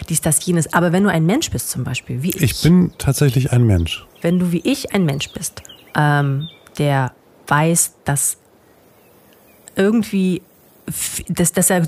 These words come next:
Speaker 1: super viele Seiten in sich hat irgendwie, ne? Ich, ich, also, und damit manchmal nicht so richtig klarkommt. Ähm, weil ich immer nur am Überlegen bin. Ich will's,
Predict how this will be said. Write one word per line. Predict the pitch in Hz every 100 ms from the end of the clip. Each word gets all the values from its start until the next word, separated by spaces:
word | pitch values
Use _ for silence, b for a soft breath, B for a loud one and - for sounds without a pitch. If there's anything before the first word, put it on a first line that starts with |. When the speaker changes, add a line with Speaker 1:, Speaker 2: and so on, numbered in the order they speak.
| -
Speaker 1:
super | 208 247 214
viele | 208 214 202
Seiten | 196 220 233
in | 147 143
sich | 131 -
hat | 131 151
irgendwie, | 143 -
ne? | 170 202
Ich, | 165 - B B B B - -
ich, | 160 - -
also, | 175 165
und | 185 175
damit | 185 190
manchmal | 196 202 208
nicht | 208
so | -
richtig | 214 - 185
klarkommt. | - 254 339 - 139 127 127 - B B B B -
Ähm, | 143 135 127 120
weil | 151
ich | - -
immer | 202 202
nur | 196
am | 185
Überlegen | 202 214 240 220 147
bin. | 139
Ich | 147 -
will's, | 185 190 180